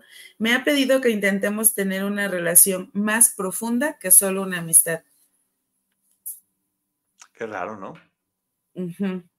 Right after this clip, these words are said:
Speaker 1: O sea,
Speaker 2: Pero por otro lado decían que
Speaker 1: supuestamente
Speaker 2: no porque lo iban a vetar.
Speaker 1: Exacto.
Speaker 2: Pues bueno, ahí estaba, a lo mejor lo puso como carnada o no sé. Dice ella que, pues bueno, que en una fiesta que estaba con Fernando Allende y que, pues, que le gustaba mucho.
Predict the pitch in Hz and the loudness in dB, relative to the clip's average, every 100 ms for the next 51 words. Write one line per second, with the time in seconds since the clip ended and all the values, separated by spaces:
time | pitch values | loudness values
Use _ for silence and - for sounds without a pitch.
0 | _ _ 175 170 175 175 113 117 131 110 | _ _ -8 -2 0 4 4 6 6 6
1 | - - 131 123 123 117 120 117 110 113 | 4 2 2 0 0 2 2 2 0 2
2 | 156 - - _ _ 185 190 196 220 202 | 0 0 -10 _ _ 2 2 4 6 6
3 | 196 - - _ _ _ _ _ _ _ | 4 -10 -20 _ _ _ _ _ _ _
4 | _ _ 98 90 85 82 - 95 107 123 | _ _ -10 -6 -8 -8 -8 -6 0 2
5 | 113 104 117 127 113 123 107 95 95 95 | 2 2 -2 -2 -4 -8 -10 -12 -10 -6
6 | 110 185 175 113 120 107 90 - _ _ | -2 0 0 -2 -4 -6 -10 -10 _ _
7 | _ _ _ 139 196 196 135 104 107 104 | _ _ _ 0 2 2 2 -2 -2 -2
8 | 95 95 104 131 147 147 - 110 - 113 | -4 -6 -4 0 2 4 4 2 -4 -2
9 | 117 131 131 104 107 107 120 120 113 117 | 2 2 2 -6 -6 -6 -4 -4 -4 -6
10 | 123 139 135 - 101 92 87 - - 92 | -8 -8 -10 -8 -8 -10 -14 -20 -18 -14
11 | - 95 92 101 95 90 110 123 113 113 | -10 -8 -8 -10 -12 -2 2 2 0 -4
12 | 123 139 156 170 | -4 -2 -2 -4